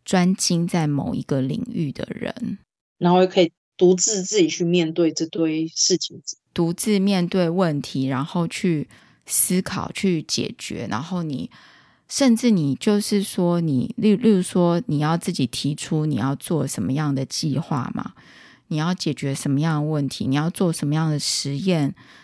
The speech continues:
Speaker 1: 设计，这个都是你要自己去想，自己去构思，然后自己去找资源，然后自己去解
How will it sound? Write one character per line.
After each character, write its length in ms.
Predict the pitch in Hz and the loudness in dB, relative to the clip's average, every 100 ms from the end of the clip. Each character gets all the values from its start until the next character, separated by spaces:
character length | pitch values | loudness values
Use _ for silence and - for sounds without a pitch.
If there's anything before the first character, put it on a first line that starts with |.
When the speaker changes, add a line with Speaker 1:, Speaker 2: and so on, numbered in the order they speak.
| _ | _
Speaker 1:
设 360 | - - 208 165 | -4 2 4 4
计， 320 | - 190 151 | 0 -2 -2
这 100 | 190 | 0
个 100 | 175 | 0
都 160 | 170 170 | 2 0
是 220 | - 180 | 0 -2
你 220 | 156 127 | 0 0
要 280 | 160 151 147 | 0 -2 -6
自 240 | - - 185 | -6 -2 -2
己 320 | - - - | -4 -8 -8
去 440 | - - 165 139 - - - _ _ | -8 -4 -2 -4 -8 -14 -20 _ _
想， 560 | - - - 151 - - _ _ _ _ _ | -4 2 4 2 0 -6 _ _ _ _ _
自 160 | - 190 | 0 2
己 140 | 160 | 2
去 100 | 185 | 0
构 340 | 180 196 160 | 2 4 4
思， 520 | 165 - - 151 143 147 | 2 2 0 0 -2 0
然 160 | 151 | 2
后 160 | 180 196 | 4 2
自 180 | - 214 | 2 0
己 160 | 147 | 0
去 220 | 139 202 180 | 0 2 2
找 320 | - - - | 2 -2 -2
资 420 | - - 165 160 175 | -6 -4 0 2 2
源， 420 | 160 135 - - - _ _ _ | 2 2 2 -2 -4 _ _ _
然 180 | - 156 | -4 0
后 160 | 208 196 | 2 2
自 180 | - | 2
己 160 | 214 127 | 0 0
去 220 | - 196 | 0 0
解 340 | 175 - 90 | 0 -2 -4